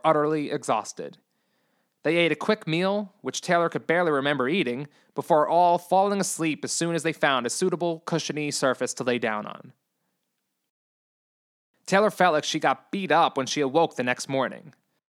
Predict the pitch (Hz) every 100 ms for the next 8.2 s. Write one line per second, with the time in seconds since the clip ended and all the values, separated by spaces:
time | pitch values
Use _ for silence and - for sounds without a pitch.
0 | _ _ - 170 151 170 190 175 160 -
1 | 156 170 170 170 160 - 170 160 185 180
2 | _ 156 156 180 175 147 151 - 160 160
3 | - 147 135 135 - 135 - 117 82 -
4 | _ _ _ _ _ _ _ _ _ -
5 | 165 180 190 175 175 185 160 160 185 180
6 | 180 170 - 165 170 170 151 - 165 170
7 | 170 - - 151 - 156 143 120 113 -
8 | 104 123